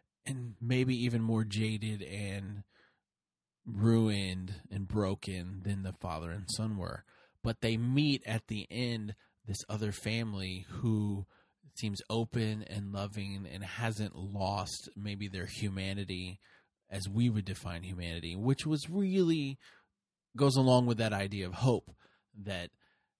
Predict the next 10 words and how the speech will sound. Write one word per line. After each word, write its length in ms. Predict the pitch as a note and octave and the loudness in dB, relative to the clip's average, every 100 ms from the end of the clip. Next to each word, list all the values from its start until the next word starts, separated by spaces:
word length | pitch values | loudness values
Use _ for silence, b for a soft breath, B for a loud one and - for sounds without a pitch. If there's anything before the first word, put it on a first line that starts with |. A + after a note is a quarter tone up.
| _ _ _ _ _ _ _ | _ _ _ _ _ _ _
there's 220 | A2+ A#2+ - | 2 2 4
other 200 | C3 C3+ | 8 8
people 360 | A2+ D3+ C3 A#2+ | 8 4 6 6
in 80 | |
the 80 | A2 | 6
world, 400 | G#2 A#2 A2 G#2+ | 6 6 6 4
even 320 | G#2 A#2+ A#2 A2 | 0 -2 0 0
in 100 | G#2 | -2
this 140 | G2+ | -4
post-alop-, 600 | - B2 - A2 G#2 G#2 | -4 -4 -2 -2 -2 -4